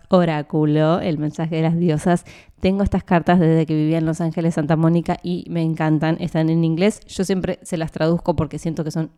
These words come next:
demasiado poderosas. Las usamos en nuestros retiros, las uso yo de forma personal, entonces están cargadas con toda la energía. Me encanta.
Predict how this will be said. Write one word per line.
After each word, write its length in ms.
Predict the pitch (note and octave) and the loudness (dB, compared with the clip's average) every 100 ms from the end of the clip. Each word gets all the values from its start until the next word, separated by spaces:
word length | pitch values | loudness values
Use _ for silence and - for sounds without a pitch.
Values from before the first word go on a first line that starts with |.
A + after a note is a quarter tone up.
| - | -10
demasiado 520 | F3 D#3 - E3 E3 | -6 -4 0 2 2
poderosas. 640 | D#3+ D3+ D#3+ F3 G#3+ A#3 - - - - | 2 2 2 2 2 0 -4 -20 -20 -8
Las 200 | E3+ E3+ | -6 -4
usamos 520 | D#3+ F#3 F3+ F#3 - | -2 0 0 0 -2
en 80 | E3+ | -4
nuestros 300 | E3 - D#3+ | -2 -2 -2
retiros, 640 | D#3+ - G3 G#3 G#3+ G#3 - - - | -2 -2 0 2 2 0 -10 -14 -6
las 220 | F3 A3 | -4 -4
uso 180 | - F#3 | -6 -4
yo 300 | - F3 F3 | 0 0 0
de 80 | |
forma 280 | E3 E3+ E3+ | 0 0 0
personal, 420 | D#3+ D3+ D#3+ D#3+ | 0 -4 -2 -2
entonces 440 | F3 D#3+ E3+ F3 E3+ | -2 -6 -8 -8 -8
están 520 | D#3 F3+ E3+ F3+ G3+ - _ - _ | -6 -4 -4 -4 -8 -16 _ -20 _
cargadas 420 | - F3+ G3 A3 G#3+ | -4 0 0 0 -2
con 200 | F#3 E3 | -4 0
toda 160 | G3 | 0
la 80 | F#3+ | 2
energía. 560 | F3+ E3 - E3 D#3 - - - | 0 -2 -4 -8 -8 -10 -18 -10
Me 180 | E3+ E3+ | 0 2
encanta. 480 | E3 D#3+ D3+ - | 2 0 -4 -6